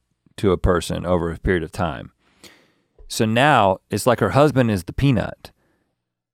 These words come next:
She doesn't have an allergy to him, but in the same way that you can get rid of an allergy, you can enhance an attraction. And that is precisely and scientifically and definitively what happened in this case, and that is why you're together today.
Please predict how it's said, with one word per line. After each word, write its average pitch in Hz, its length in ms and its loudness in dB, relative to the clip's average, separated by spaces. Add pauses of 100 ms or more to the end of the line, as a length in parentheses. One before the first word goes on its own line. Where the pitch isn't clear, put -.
(240)
She - 140 -4
doesn't 131 180 0
have 95 120 0
an 90 60 -2
allergy 117 440 2
to 78 220 -8
him, 71 200 -16 (400)
but 107 160 2
in 107 60 -4
the 110 60 -2
same 139 260 0
way 120 120 2
that 104 180 -2
you 98 60 -6
can 90 180 -4
get 98 220 2
rid 120 160 4
of 175 100 4
an 117 80 2
allergy, 101 380 2
you 101 100 -2
can 98 140 -4
enhance 139 640 -2
an 123 80 -2
attraction. 101 680 -2 (320)
And 104 100 -2
that 143 140 6
is 151 160 2
precisely 170 880 2
and 117 100 -2
scientifically 110 800 0
and 90 100 -4
definitively 120 600 0
what 92 200 0
happened 95 320 -2
in 85 100 -6
this 85 140 -6
case, 117 280 0
and 92 160 -4
that 123 160 2
is 120 100 -2
why 113 140 4
you're 95 140 2
together 82 320 -2
today. 71 320 -14